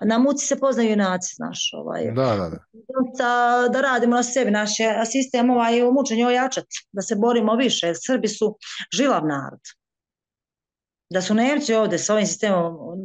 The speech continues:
Speaker 1: i Vučićev, mislim, naše države, predsjednik Vučića, sve, i da vide ovdje kakva je inflacija, sve, ja mislim da bi oni treći dan pobegli i rekli, "Znaš šta, ne mogu ovo da izdržim ovdje. Ovo, ovo je psihičko ubijanje, nema šanse."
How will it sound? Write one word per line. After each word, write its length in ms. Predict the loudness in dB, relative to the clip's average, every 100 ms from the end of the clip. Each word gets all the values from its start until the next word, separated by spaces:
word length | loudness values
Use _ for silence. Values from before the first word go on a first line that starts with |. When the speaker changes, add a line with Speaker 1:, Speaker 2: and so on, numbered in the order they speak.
| -6
Speaker 1:
i 100 | -2
Vučićev, 360 | 2 2 0 -2 -4 -2 -2 -2
mislim, 320 | -4 -6 -4
naše 260 | -2 -4 -6
države, 320 | -8 -8 -10
predsjednik 320 | -10 -10 -6
Vučića, 260 | -6 -4 -4
sve, 340 | -4 -2 -2
i 40 | -2
da 80 | 0
vide 180 | 2
ovdje 160 | 2 0
kakva 220 | -2 -2
je 40 | -2
inflacija, 280 | -2 -4 -4
sve, 160 | -8 -6 -14 -12 -4
ja 160 | 0
mislim 160 | 0 0
da 100 | 0
bi 100 | 2
oni 240 | 0 0 -4 -16 -10
treći 280 | -2 -2 0
dan 180 | 0 0
pobegli 340 | 0 0 0
i 40 | 2
rekli, 220 | 0 -2
"Znaš 180 | -4 -4
šta, 180 | -4 -6 -10 -10
ne 80 | -2
mogu 260 | 0 0 -2
ovo 100 | -6
da 80 |
izdržim 360 | -10 -12 -14 -16
ovdje. 200 | -20 -18 -4
Ovo, 320 | -2 0 0
ovo 120 | 0
je 80 | -2
psihičko 460 | -6 -8 -8 -10
ubijanje, 340 | -10 -12 -14 -18
nema 180 | -18 -12
šanse." 360 | -12 -12 -14